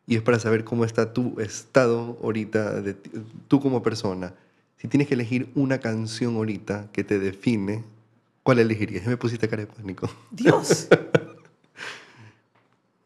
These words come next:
Speaker 2: Que, una canción que me defina.
Speaker 1: En este momento de tu vida.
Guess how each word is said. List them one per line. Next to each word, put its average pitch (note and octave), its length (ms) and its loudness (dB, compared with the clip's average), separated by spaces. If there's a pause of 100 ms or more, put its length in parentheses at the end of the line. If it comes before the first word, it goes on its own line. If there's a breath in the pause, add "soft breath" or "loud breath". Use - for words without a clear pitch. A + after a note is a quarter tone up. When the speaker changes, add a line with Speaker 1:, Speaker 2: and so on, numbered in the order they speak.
(260)
Speaker 2:
Que, G3+ 140 -4
una G#3+ 280 -6
canción G#3 240 -2
que C4 60 0
me A3+ 120 2
defina. D3+ 680 -4
Speaker 1:
En B2 120 4
este B2+ 220 2
momento B2 400 0
de A#2+ 80 0
tu A2 180 -2
vida. F2 340 -4